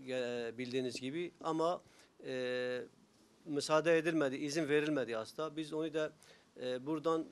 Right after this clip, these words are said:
e, protesto ediyoruz aslında. Yani tecrit anlamda biz hepimiz tecrit yaşıyoruz aslında. Bugünkü, yani bugünkü manzara da aslında onu gösteriyor. E, bilindiği gibi, e, otuz üç aydır, hatta otuz dört aya giren bir, e, Sayın Abdullah Öcalan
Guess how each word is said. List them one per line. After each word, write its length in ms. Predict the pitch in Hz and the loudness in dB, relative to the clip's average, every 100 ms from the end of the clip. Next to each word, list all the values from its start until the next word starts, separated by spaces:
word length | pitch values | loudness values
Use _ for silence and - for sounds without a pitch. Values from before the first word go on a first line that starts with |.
| 120 | -10
e, 40 | |
protesto 560 | - 147 139 147 - 151 | -6 -6 -2 -2 0 -2
ediyoruz 320 | 120 120 123 | 0 -2 -2
aslında. 360 | 110 - 196 190 - - - | -4 -2 -4 -4 -16 -10 0
Yani 200 | 175 156 | 2 2
tecrit 460 | 165 165 165 202 | 4 4 2 2
anlamda 600 | 180 175 175 175 196 185 | 4 4 4 4 4 2
biz 180 | 190 165 | 0 0
hepimiz 320 | 196 180 160 | 0 0 -4
tecrit 400 | - 151 127 143 | 0 0 0 -2
yaşıyoruz 360 | 147 123 143 127 | 0 0 0 -2
aslında. 240 | 117 135 | -2 -2
Bugünkü, 460 | 170 165 175 165 156 | 0 0 -2 -4 -2
yani 240 | 147 139 | -2 0
bugünkü 240 | 160 160 165 | -4 -2 2
manzara 380 | 156 143 160 | 2 4 2
da 40 | 165 | 2
aslında 260 | 147 160 | 2 0
onu 140 | 160 170 | 2 2
gösteriyor. 480 | 156 - 117 123 143 - - - - - 139 | 0 -2 -2 -2 -6 -12 -20 -20 -20 -10 -2
E, 220 | 135 131 | 0 2
bilindiği 480 | 151 165 170 190 170 | 2 2 6 6 6
gibi, 380 | 165 165 185 - - - - - | 4 4 2 0 -10 -20 -20 -10
e, 440 | 139 135 131 131 131 | -4 -2 0 -2 -2
otuz 320 | 156 147 175 | -2 -4 -4
üç 240 | 185 202 180 | -2 2 6
aydır, 380 | 147 120 143 - | 6 6 0 -2
hatta 260 | 160 156 170 | -6 0 2
otuz 300 | 156 - 156 | 2 0 0
dört 240 | 175 160 | 0 2
aya 220 | 160 160 | 2 2
giren 360 | 143 151 160 160 151 | 2 0 0 -2 -4
bir, 180 | 160 151 | -4 -4
e, 500 | 147 135 123 123 120 | -4 -2 -2 -4 -6
Sayın 340 | - 143 165 | -2 2 4
Abdullah 400 | 170 147 147 165 | 4 0 2 4
Öcalan 400 | 165 156 156 151 | 4 4 4 2